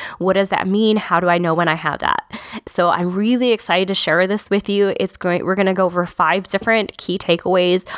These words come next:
on, um, the perfect diet. And like I said, before we,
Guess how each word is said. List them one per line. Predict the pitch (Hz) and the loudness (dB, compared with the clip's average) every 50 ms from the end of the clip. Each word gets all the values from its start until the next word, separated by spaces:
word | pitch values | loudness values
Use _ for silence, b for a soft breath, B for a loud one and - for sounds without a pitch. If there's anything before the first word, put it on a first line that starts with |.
| B B B B | B B B B
on, | - 175 175 180 175 180 175 175 - - - - | 0 2 4 4 4 2 2 0 -2 -4 -4 -2
um, | 180 170 165 - - - - _ _ _ _ - | 0 0 0 -2 -4 -8 -14 _ _ _ _ -12
the | - 190 175 180 | -8 -2 -2 -2
perfect | - - 175 175 - 196 - - | 0 0 -2 0 0 -2 -4 -2
diet. | 190 170 170 180 220 269 294 262 - B B B B B _ _ - - _ _ _ _ _ _ - - | 0 2 2 4 4 2 2 0 -2 B B B B B _ _ -20 -20 _ _ _ _ _ _ -8 -4
And | 226 220 | 0 2
like | 214 202 - | 2 2 2
I | 202 | 0
said, | 208 - - 196 196 180 175 | -2 0 2 4 4 4 2
before | 180 185 - - - 214 233 247 254 | 0 -2 -4 -4 -4 0 2 2 2
we, | 247 233 | 2 0